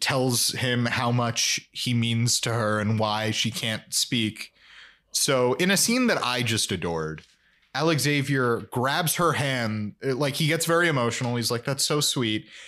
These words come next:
He grabs her hand and says, "You can do it, Murphin. Speak,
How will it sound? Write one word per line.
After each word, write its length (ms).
He 80
grabs 400
her 100
hand 420
and 140
says, 260
"You 120
can 180
do 220
it, 120
Murphin. 540
Speak, 680